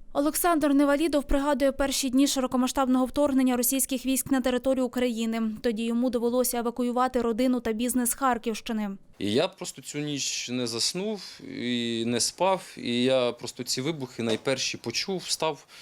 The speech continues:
Speaker 2: у вікно, я на четвертому поверсі побачив, що в мене з одного краю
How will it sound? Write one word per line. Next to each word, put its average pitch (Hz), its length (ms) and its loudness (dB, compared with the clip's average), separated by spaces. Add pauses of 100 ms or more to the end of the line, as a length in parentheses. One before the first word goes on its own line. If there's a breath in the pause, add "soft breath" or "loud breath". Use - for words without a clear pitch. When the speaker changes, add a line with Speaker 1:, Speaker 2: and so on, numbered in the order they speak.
(220 loud breath)
Speaker 2:
у 107 80 -10
вікно, 143 280 -2
я 143 60 2
на 123 60 0
четвертому 120 380 -4
поверсі 147 360 -4
побачив, 131 440 -2
що 113 140 -8
в - 20 -6
мене 101 200 -4
з 95 80 -6
одного 165 300 -2
краю 160 420 -2